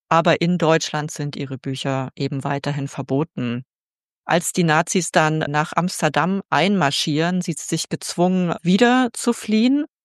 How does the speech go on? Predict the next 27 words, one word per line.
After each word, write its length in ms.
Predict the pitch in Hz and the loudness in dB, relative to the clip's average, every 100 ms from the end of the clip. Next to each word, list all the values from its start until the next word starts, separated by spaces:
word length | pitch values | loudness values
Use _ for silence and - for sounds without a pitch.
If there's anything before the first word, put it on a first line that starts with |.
| _ _ - | _ _ -2
und, 380 | 175 170 170 | 0 0 -2
äh, 180 | - 170 | 0 0
macht 300 | 165 175 - | 2 0 -2
das 120 | 170 | -4
hier 220 | - 190 - | 0 2 2
an 120 | 170 | 2
der 120 | 170 | 0
Stelle 500 | - 170 170 165 160 | 0 0 2 0 0
ganz 220 | 165 175 | 0 2
erstaunlich. 680 | 151 - - 156 202 240 226 | 0 0 0 2 2 0 0
Und 100 | 175 | -4
zwar 220 | - 170 | 0 -2
kehrt 260 | - 175 180 | 0 -2 0
sie 140 | 190 | 0
nach 180 | 160 151 | 0 0
Deutschland 460 | - 185 - 185 - | 2 2 2 -2 0
zurück 400 | 175 269 277 - | 0 2 0 -4
neunzehnhundertvierzig 1160 | 143 143 131 143 135 - - 131 - 131 131 | -6 -6 -6 -6 -6 -6 -6 -6 -6 -10 -6
mit 120 | 151 - | -8 -2
falschen 380 | 165 170 - | -2 -2 -4
Papieren. 640 | - - - 196 151 127 127 _ _ _ _ | -6 -8 -2 2 2 2 -6 _ _ _ _
Und 200 | - 165 - - | 0 0 -2 2
wo 180 | 190 233 | 4 4
sucht 280 | 214 - - | 2 0 0
man 160 | 165 | 0
sie 160 | - 165 | 2 2
wahrscheinlich 680 | 165 185 175 180 190 - | 2 2 0 0 -2 -4